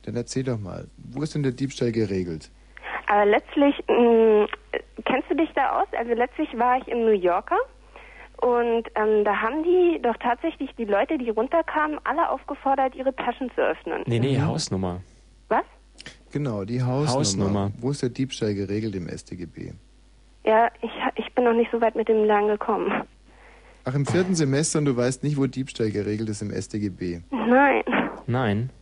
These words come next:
Speaker 1: Nein, klar, du musstest ja auch immer Unterwäsche kaufen.
Speaker 2: Tja, bist du eifersüchtig oder was?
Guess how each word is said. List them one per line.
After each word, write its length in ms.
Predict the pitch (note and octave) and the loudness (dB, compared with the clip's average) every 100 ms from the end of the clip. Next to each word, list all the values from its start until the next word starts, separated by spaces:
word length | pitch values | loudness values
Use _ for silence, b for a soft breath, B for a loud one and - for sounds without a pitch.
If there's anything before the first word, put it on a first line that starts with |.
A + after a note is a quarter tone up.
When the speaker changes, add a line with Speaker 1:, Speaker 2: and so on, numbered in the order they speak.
| - | -2
Speaker 1:
Nein, 440 | E3 F3 E3+ C3 - | 2 4 2 0 -2
klar, 260 | D#3+ D3+ | -2 0
du 100 | C3+ | 0
musstest 320 | C3+ D3 C3+ | 0 0 0
ja 80 | C3 | 0
auch 80 | B2 | 2
immer 240 | C#3 C#3+ | 2 0
Unterwäsche 720 | D#3 E3+ F#3+ F#3 C3 A#2+ C3 B2+ | 2 2 4 2 4 2 2 0
kaufen. 640 | D3 B2 G#2 G#2+ A2 G2+ - - C3+ B B B B B B B B B - | 2 2 0 -2 -8 -10 -8 -4 -4 B B B B B B B B B 2
Speaker 2:
Tja, 240 | B3 A3 | 4 4
bist 200 | G#3 A3 | 4 2
du 120 | - - | 2 2
eifersüchtig 640 | B3 D4+ A#3 G#3+ - G3 | 2 0 0 -4 -4 0
oder 260 | F#3 F3+ | 2 4
was? 140 | F3 | 2